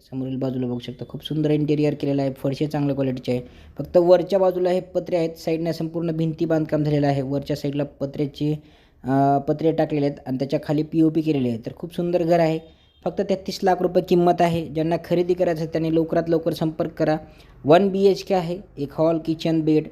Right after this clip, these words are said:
समोरील बाजूला बघू शकताय महानगरपालिकेच्या हद्दीमध्ये आहे. जुना रेणापूर नाका आंबा हनुमानच्या अपोझिटचा जो भाग आहे व्यंकटेश नगर, त्या भागामध्ये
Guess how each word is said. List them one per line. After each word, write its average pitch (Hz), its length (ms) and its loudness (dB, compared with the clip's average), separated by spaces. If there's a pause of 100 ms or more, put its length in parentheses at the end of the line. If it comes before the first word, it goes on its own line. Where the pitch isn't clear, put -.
(140)
समोरील 151 260 0
बाजूला 147 280 2
बघू 143 140 -2
शकताय - 380 -6 (380)
महानगरपालिकेच्या 190 960 2
हद्दीमध्ये 170 480 -2
आहे. 160 80 0 (560)
जुना 175 180 4
रेणापूर 185 360 2
नाका 180 340 0
आंबा 170 220 2
हनुमानच्या 170 340 0
अपोझिटचा 160 420 -2
जो 160 140 0
भाग 151 260 4
आहे 139 200 2
व्यंकटेश 139 500 -4
नगर, 123 180 -4
त्या 147 160 -4
भागामध्ये 143 600 -2